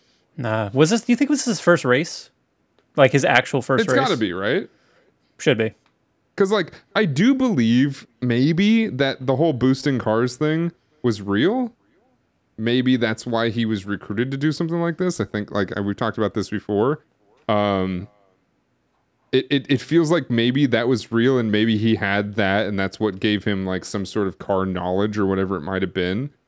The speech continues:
Speaker 2: Um, but this is, this has gotta be his first, like, real race.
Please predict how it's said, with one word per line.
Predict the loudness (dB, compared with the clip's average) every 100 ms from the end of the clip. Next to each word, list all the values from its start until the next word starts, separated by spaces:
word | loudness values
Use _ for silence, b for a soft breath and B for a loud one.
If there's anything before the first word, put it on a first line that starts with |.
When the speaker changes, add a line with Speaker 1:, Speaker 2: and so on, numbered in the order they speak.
| _ _ _ -2
Speaker 2:
Um, | 0 0 -2 -4 -4
but | -2
this | 0 0 0
is, | -2
this | -2 -2
has | -2
gotta | -2 -2 -2
be | -4 -8
his | -8 -12
first, | -8 -10 -8 -12
like, | -12 -12 -12
real | -10 -10 -8 -10 -10
race. | -12 -12 -14 -14 -10